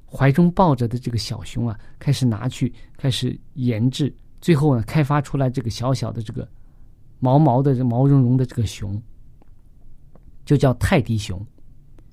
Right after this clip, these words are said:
然后那种玩具的熊啊，不但在当时，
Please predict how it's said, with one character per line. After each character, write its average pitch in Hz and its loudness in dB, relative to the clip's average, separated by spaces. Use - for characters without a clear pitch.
然 165 2
后 185 2
那 240 6
种 143 6
玩 123 4
具 165 2
的 139 4
熊 113 -2
啊， 127 -2
不 - 0
但 202 4
在 175 4
当 226 4
时， 123 -2